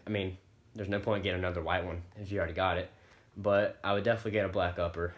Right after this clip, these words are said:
and if I got the chance, I'd probably get the navy one first, because I think it might look better. And it kinda looked like the one point oh Chinese New Year's, which I wish I could <laughs> get, but those shot up because they're pretty much a grail shoe now.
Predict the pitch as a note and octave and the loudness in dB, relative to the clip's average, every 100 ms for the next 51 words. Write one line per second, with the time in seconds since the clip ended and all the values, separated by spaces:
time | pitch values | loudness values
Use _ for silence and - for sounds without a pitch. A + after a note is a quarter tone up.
0 | - G#2 G#2+ A#2+ B2 A2 F2+ G#2+ G#2 G2 | -2 0 2 4 4 2 2 0 2 0
1 | A2 G2 G2 F#2 F#2 G2+ G2 F#2+ F#2 F#2+ | 0 2 0 -2 -2 0 0 -4 -2 0
2 | G2+ G#2 - - - - G#2 F#2+ F2+ G#2 | 0 -2 -10 -20 -18 -12 -4 -2 -2 -2
3 | G2+ F#2+ F#2 F#2+ G2 G2 G2+ G#2 - - | -2 0 0 -2 -2 0 0 0 -6 -20
4 | - C3+ D3 D3 F#3 F#3+ F3+ D#3+ D3 G#2 | -2 4 4 4 2 2 4 2 4 2
5 | F#2+ A#2 B2+ C#3+ B2+ - B2+ A2 A2+ C3+ | 4 0 0 2 2 2 0 0 0 2
6 | F2 F#2 - - - - - - - G2 | 0 -4 -8 -18 -20 -20 -20 -20 -6 -4
7 | G2+ - - G2+ G#2+ A2 G#2 C#3 C3 C3+ | -4 -8 -2 2 2 2 0 -2 2 4
8 | C3+ A#2+ A#2+ C3+ C3 A2 - B2+ A2+ G#2+ | 4 4 6 6 6 0 0 4 4 6
9 | A2 G#2+ G#2 G#2+ G2+ F#2+ G2 - - - | 4 4 0 0 2 0 -4 -12 -20 -20
10 | - - G#2+ A2+ G#2+ A2+ A2 G#2 F2 F2 | -20 -2 2 2 2 2 4 2 0 0
11 | G2+ G2+ F#2 F2+ E2 E2 E2 | 2 2 2 -4 -4 -4 -6